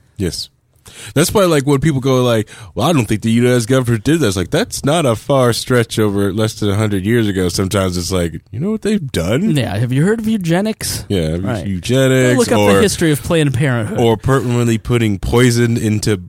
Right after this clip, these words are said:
Speaker 1: you know, alcohol so we get, like, this, get these people.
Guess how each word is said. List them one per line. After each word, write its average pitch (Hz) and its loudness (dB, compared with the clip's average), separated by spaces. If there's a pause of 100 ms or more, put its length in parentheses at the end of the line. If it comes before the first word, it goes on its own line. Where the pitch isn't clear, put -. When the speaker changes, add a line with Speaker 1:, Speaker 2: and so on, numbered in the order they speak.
(120)
Speaker 1:
you 120 0
know, 90 0
alcohol 107 0
so 107 -2
we 92 0
get, 90 0
like, 82 -4
this, 135 -4 (140)
get 110 -4
these 107 -2
people. 117 0